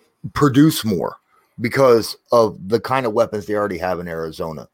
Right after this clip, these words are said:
But again, I mean, you're, you're talking about, you know, he wants a fresh start to where they could use his abilities, and you're gonna send him to a team that has probably the best fifty fifty catch ball guy in the,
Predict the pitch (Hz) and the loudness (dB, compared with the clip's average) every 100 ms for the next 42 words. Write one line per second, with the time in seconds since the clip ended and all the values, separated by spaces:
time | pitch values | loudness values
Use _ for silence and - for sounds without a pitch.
0 | _ _ _ _ _ _ - 107 110 - | _ _ _ _ _ _ -6 0 2 2
1 | 107 110 147 107 73 _ _ 92 110 107 | -2 0 -2 -4 -10 _ _ -2 -2 -2
2 | 101 92 - _ _ _ _ _ _ - | -6 -8 -12 _ _ _ _ _ _ -20
3 | - - 76 101 98 117 117 131 135 139 | -20 -16 -14 -10 -6 -4 -2 -2 2 0
4 | - 120 107 107 101 110 110 98 127 127 | 0 -2 2 4 4 2 -2 0 -2 -2
5 | 117 110 - 120 101 - 131 143 - 104 | -2 -4 0 0 0 0 2 2 2 -2
6 | 113 104 104 95 107 113 104 90 76 101 | 0 0 -2 -6 -6 -6 -6 -8 -4 2
7 | 143 127 104 101 - - 104 98 90 _ | 4 4 2 -4 -10 -4 -4 -2 -6 _
8 | _ _ _ _ 101 113 117 98 - 127 | _ _ _ _ -6 -4 -2 -4 -4 -2
9 | 120 117 113 104 110 123 127 113 110 113 | -2 -2 0 0 -2 -4 -2 -2 0 0
10 | 104 - 123 120 113 117 98 80 120 117 | -2 -2 -2 -2 -2 -2 -2 2 0 2
11 | 139 131 110 123 104 107 127 127 - 123 | -2 -2 -4 -6 -6 -4 -2 -2 2 2
12 | 120 107 120 120 107 | 4 4 2 2 -2